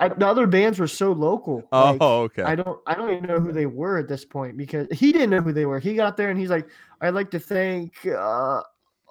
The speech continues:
Speaker 1: I forgot all the names. <laughs>
Speaker 2: <laughs>
Speaker 1: So, yeah, I mean, Dayseeker, if you haven't seen 'em, you're really, really, really, really missing out.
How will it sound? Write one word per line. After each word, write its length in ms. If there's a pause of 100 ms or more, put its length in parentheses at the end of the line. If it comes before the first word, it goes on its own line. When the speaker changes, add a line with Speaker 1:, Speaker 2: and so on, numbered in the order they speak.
(120)
Speaker 1:
I 300
forgot 240
all 80
the 100
names. 520
<laughs> 340
Speaker 2:
<laughs> 400 (920)
Speaker 1:
So, 500 (480)
yeah, 220
I 120
mean, 280 (460)
Dayseeker, 440
if 160
you 60
haven't 200
seen 240
'em, 180
you're 280 (100)
really, 440
really, 360
really, 420
really 480
missing 400
out. 180